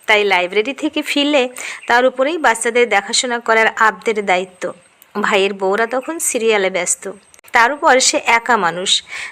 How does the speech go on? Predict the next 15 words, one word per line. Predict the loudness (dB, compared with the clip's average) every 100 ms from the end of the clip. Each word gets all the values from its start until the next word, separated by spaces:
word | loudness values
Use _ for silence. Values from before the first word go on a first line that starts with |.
| -2
চাকরি | 2 2 0 0
করে | 2 2
বলে | 2 2 2 -2 -6 2
অঢেল | 4 4 -4
টাকাও | 0 2 2 2 2
তার। | 2 -2 -2 -6 _ -16 -14 -6
তাই | 0 2
আত্মীয় | 4 2 2 4 4
স্বজন | 4 -2 -6 -2
ঠারে | 2 4 2 0
ঠোরে | 2 2 2 2
নিজেদের | 0 2 4 2
সংসারের | 2 0 -2 -2 -2 0
টানাটানির | 0 0 -2 -4 -4
খবর | -4 -2 -2